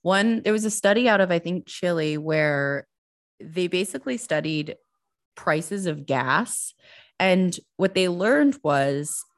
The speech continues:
when you have areas that are, no one really cares about the gas price,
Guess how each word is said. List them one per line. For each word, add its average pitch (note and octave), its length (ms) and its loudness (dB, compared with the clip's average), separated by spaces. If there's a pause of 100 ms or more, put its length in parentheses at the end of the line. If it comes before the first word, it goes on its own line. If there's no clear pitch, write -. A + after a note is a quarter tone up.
(160)
when G3+ 200 -2
you G3 140 -2
have B3+ 340 0
areas E3+ 840 -2 (120)
that D#3+ 260 -2
are, D3+ 560 0 (640)
no F3+ 280 2
one A3 260 2
really F#3 240 0
cares D#3 360 -6
about D#3+ 180 -4
the D3 60 -8
gas D3 360 -2
price, F#3+ 580 0